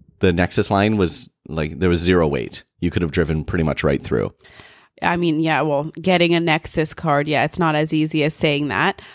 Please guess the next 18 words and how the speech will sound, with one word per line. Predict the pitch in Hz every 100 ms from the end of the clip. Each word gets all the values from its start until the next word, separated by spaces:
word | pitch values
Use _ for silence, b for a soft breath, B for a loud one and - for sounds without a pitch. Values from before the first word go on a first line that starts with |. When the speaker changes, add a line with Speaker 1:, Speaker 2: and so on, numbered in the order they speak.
| B _
Speaker 2:
Uh, | 175 160 151
we | 151 160 180 165
don't | 160 156
have | 165 156 156
Nexus | 143 139 - 160 160 -
for, | - - 233 214 180 -
you | - 185
know, | 151 147 - 156 _
J-, | 180
I | 202
mean, | 226 220
Jeremy | 220 254
used | 190 156 -
to, | 185
he | 185
says, | 196 190 208
Speaker 1:
Yeah. | -
Speaker 2:
but | 165